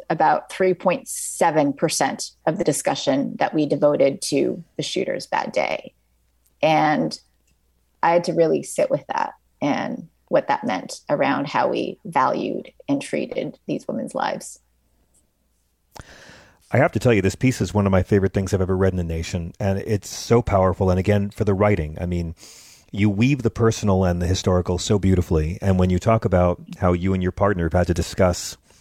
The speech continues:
Speaker 2: what your plan A, B, and C would be
Speaker 1: Mm.
Speaker 2: if a demented person threw you onto the train tracks, it's the sort of thing that most of us don't ever read. Uh, but I do want to, with our remaining time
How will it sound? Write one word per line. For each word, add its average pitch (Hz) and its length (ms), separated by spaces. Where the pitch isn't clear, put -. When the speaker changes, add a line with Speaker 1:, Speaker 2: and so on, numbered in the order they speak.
Speaker 2:
what 110 520
your 107 220
plan 107 360
A, 104 260
B, 95 220
and 87 140
C 113 280
would 90 180
be 76 360
Speaker 1:
Mm. 180 160
Speaker 2:
if 165 120
a 208 40
demented 95 420
person 92 320
threw 90 200
you 104 280
onto 80 220
the 82 80
train 80 300
tracks, - 500
it's - 360
the 110 100
sort 131 220
of 123 100
thing 120 240
that 113 260
most 120 280
of 110 80
us - 100
don't 104 180
ever 95 180
read. 76 300
Uh, 107 260
but 120 200
I 117 80
do 123 180
want 120 160
to, 104 60
with 98 120
our 92 140
remaining 92 340
time 85 480